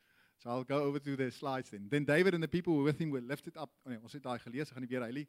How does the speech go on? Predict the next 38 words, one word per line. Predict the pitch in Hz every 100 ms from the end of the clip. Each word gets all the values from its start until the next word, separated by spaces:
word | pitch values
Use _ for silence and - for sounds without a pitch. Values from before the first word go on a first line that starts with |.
| _
gaan | 151 143
vir | 156
my |
na | 151
die | 143
volgende | 147 156 160
slide | - 147 156
toe. | 180 190 _ _ _ _ _ _ _ _ _ _ _ _ _ _ _ _ _ _ _ _ _
Next | 151 151 -
one, | 151 147
Aaron | 151 151
John. | 160 175 - _ _ _ _ _ _ _ _ _ _ _ _ _ _ _
Okay, | - 104
"But | 123
David | 139 180 196
pursued, | 190 - 214 214 -
he | 175
and | 160 -
four | 208
hundred | 190 185 170
men, | 143 160 165
for | - 143
two | - 196
hundred | 165 160 -
stayed | - 165 151
behind, | 135 127 135
who | 123
were | 131
so | 127 156
weary | 147 131 131 127
that | 117
they | 117
could | 117 131 120
not | 117 -
cross | 120 117
the | -
brook | 101 120 117
Besor." | 107 104 95